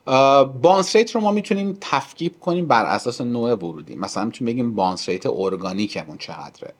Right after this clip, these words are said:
بانس ریت دایرکتمون چقدره، بانس ریتمون از فلان کمپین چقدره و چجوری بوده. ولی بانس ریت به هر حال فاکتور مناسبیه، چون وقتی که بانس ریت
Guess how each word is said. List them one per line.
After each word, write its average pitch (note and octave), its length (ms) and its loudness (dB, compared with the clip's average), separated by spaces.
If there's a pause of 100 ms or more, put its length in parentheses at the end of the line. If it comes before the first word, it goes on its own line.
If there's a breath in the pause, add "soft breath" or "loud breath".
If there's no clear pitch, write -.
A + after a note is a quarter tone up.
(120)
بانس F#2 400 -4
ریت G#2 380 -6
دایرکتمون F#2 680 -4
چقدره، - 500 -16 (380 soft breath)
بانس A#2+ 440 4
ریتمون D3+ 360 4
از - 220 0
فلان F#2+ 340 -2
کمپین G2 580 -4
چقدره E2+ 500 -6
و E2+ 60 -8
چجوری D#2+ 380 -12
بوده. D2+ 200 -18 (1300 soft breath)
ولی D#3+ 240 4
بانس D3 360 4
ریت G3 100 2
به D#3+ 80 4
هر B2 120 4
حال E3 140 0
فاکتور D3+ 360 2
مناسبیه، A2 760 0 (420 soft breath)
چون B2 220 2
وقتی B2+ 280 2
که G#2 100 0
بانس G2+ 520 0
ریت G2 220 0